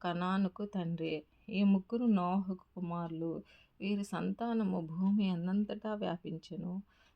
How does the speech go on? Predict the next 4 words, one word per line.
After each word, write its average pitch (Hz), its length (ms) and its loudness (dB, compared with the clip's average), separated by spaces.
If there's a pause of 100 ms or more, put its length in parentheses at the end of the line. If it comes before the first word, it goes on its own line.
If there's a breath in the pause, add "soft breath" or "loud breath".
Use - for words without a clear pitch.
(140)
నోహు 208 560 2
వ్యవసాయము 196 800 0 (100)
చేయను 180 300 -2
ఆరంభించి, 185 880 -2